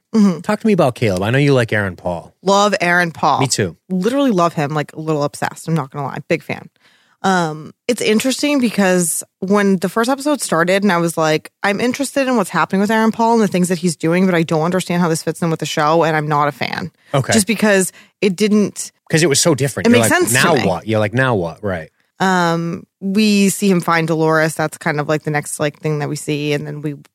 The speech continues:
Speaker 1: we go through, you know, the whole thing with the, um,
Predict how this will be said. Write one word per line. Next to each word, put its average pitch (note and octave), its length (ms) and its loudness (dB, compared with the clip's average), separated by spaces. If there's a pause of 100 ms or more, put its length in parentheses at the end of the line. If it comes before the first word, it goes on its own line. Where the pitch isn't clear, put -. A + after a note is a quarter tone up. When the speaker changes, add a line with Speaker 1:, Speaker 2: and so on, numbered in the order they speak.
(100)
Speaker 1:
we D#3 100 -4 (220)
go E3+ 140 2
through, D3 260 -6 (140)
you A#3+ 100 0
know, E3 100 2
the C#3+ 60 -2
whole D#3+ 220 -2
thing D3+ 300 -4
with D3+ 160 -4
the, D3 220 -2
um, C#3+ 380 -4